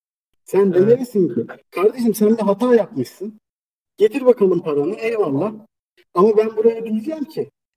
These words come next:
Speaker 1: ben buranın testini yapacağım, zeminine bakacağım, numunesini, karotunu alacağım, gideceğim, test edeceğim, getireceğim sana. Eğer hak ettiyse sana ruhsatını, e, yapı kayıt belgeni vereceğim."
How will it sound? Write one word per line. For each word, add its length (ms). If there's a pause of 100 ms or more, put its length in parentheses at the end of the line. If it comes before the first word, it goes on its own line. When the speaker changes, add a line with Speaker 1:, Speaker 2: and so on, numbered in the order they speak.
(140)
Speaker 1:
ben 220
buranın 340 (160)
testini 400
yapacağım, 460 (260)
zeminine 500
bakacağım, 460 (340)
numunesini, 500
karotunu 580
alacağım, 360 (160)
gideceğim, 440 (200)
test 260
edeceğim, 440 (180)
getireceğim 640
sana. 260 (340)
Eğer 320 (100)
hak 200
ettiyse 600 (600)
sana 420 (640)
ruhsatını, 500 (300)
e, 140 (380)
yapı 200
kayıt 240
belgeni 400
vereceğim." 340